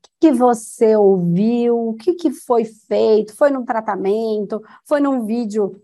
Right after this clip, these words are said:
na internet? Foi num vídeo dentro do curso, de um dos cursos? O que que você acha, amor, que foi a coisa que você falou:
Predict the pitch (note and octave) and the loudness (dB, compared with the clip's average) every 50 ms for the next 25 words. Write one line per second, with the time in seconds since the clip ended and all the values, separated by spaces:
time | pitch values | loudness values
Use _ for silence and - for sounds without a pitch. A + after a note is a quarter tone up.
0 | _ _ - A3+ G#3+ G#3+ A3 G#3+ A3 F#3+ F#3 F#3 F#3+ G3 G3+ G3 G3 - - D4 | _ _ -4 -2 -2 -2 -2 -4 -4 -6 -4 -4 -4 -4 -4 -4 -6 -2 0 0
1 | D#4 D4+ D4+ C4+ B3 C#4+ C4+ B3 B3+ A3 B3 B3 A3 A#3 G#3 G#3 F3 G3 - A#3 | 2 2 0 0 -2 -4 -4 -6 -6 -8 -8 -8 -8 -8 -10 -10 -10 -8 -6 -4
2 | A#3+ A#3+ A3+ A3+ A3 A3 A3 - A3+ G3 G#3+ A#3+ B3 A3+ G#3+ A3 - - B3 B3 | -2 -2 0 0 -2 -2 -4 -4 -4 -4 -2 -2 -2 -4 -4 -6 -8 -6 -4 -2
3 | A#3+ A#3 - - - - - _ _ - - - _ - E4 D#4 - - A#4 G#4 | -2 -2 -4 -8 -12 -20 -20 _ _ -20 -20 -14 _ -10 -10 -10 -8 -8 -4 -4
4 | G#4 G4+ G4 E4+ D4+ C4 A#3+ A3+ A3+ A#3+ A#3+ A#3 A3+ - - G#3 G#3 G#3 G3+ G3 | -4 -4 -2 -2 -2 -2 -2 -2 -4 -4 -4 -6 -8 -8 -10 -8 -6 -6 -6 -6
5 | - A#3+ A3+ - _ A#3 A#3 A#3 A#3+ A#3 A#3 - B3 A3+ A3+ A3 A#3+ A3+ A3+ - | -6 -8 -10 -8 _ -4 -2 -2 -2 -2 -4 -4 -4 -4 -4 -4 -6 -10 -14 -16
6 | - - A3+ A3 A3+ A3 | -12 -10 -8 -8 -10 -12